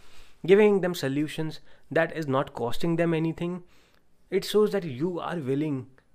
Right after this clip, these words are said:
to give away information, give away things, not only for money. You really care about people. You really want people to get benefited by your products and services, and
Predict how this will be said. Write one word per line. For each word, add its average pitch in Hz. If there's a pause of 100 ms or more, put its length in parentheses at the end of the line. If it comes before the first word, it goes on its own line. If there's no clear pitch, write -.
(180)
to 185 (720)
give 147
away 131
information, 131 (300)
give 165
away 156
things, 160 (2000)
not 156
only 127
for 117
money. 98 (720)
You 139
really 123
care 117
about 107
people. - (280)
You 151
really 160
want 135
people 143
to 123
get 120
benefited 110 (280)
by 123
your 123
products 110
and 110
services, 107
and 131